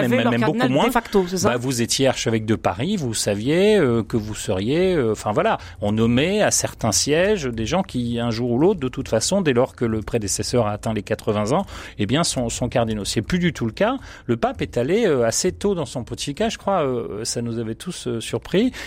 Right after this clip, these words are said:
Speaker 2: et on avait tous compris le message. Parmi les, les, les, les, les créés, puisqu'on dit pas les nominés, mais les, les créés, les cardinaux créés, et il y avait un, un, le, il y avait le, l'évêque des îles Tonga.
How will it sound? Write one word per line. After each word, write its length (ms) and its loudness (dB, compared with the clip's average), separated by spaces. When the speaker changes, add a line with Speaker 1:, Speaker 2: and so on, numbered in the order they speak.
Speaker 2:
et 100 4
on 80 6
avait 160 4
tous 220 -2
compris 260 2
le 80 2
message. 500 2
Parmi 340 -4
les, 180 -2
les, 160 -6
les, 340 -8
les, 100 -8
les 160 -8
créés, 640 0
puisqu'on 260 -16
dit 120 -12
pas 140 -12
les 100 -8
nominés, 500 -2
mais 100 -2
les, 120 -2
les 120 -2
créés, 300 2
les 80 4
cardinaux 300 2
créés, 340 2
et 60 2
il 40 4
y 80 4
avait 220 0
un, 180 0
un, 200 0
le, 320 -4
il 60 -6
y 40 2
avait 180 2
le, 320 2
l'évêque 520 -2
des 160 -2
îles 80 -2
Tonga. 420 0